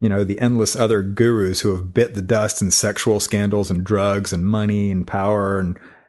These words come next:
and, uh, all kinds of other terrible things that, you know, people do. And then people go, "Oh, they weren't really enlightened." Well, some of these people's, you know,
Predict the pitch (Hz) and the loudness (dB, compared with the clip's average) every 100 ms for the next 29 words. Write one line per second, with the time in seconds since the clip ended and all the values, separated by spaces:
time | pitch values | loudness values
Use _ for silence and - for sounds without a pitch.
0 | _ - 101 95 98 95 95 95 92 92 | _ -4 -2 0 0 0 0 0 -2 -2
1 | 110 113 104 104 98 95 95 95 - 104 | -2 -2 0 -2 -2 -2 0 -2 0 0
2 | 104 98 - 139 117 110 101 123 135 98 | 2 0 0 0 0 0 -2 -2 -2 -2
3 | - 110 110 101 151 120 101 107 110 123 | 0 0 2 2 2 2 0 0 0 0
4 | 113 104 98 117 120 123 110 107 110 110 | 0 0 0 0 2 2 2 2 2 0
5 | 110 113 107 101 98 143 110 98 98 127 | 0 2 2 0 0 0 0 -2 -2 0
6 | 190 117 98 - 117 98 92 110 _ 127 | 0 0 0 0 0 0 -2 -6 _ -2
7 | 117 95 | 0 0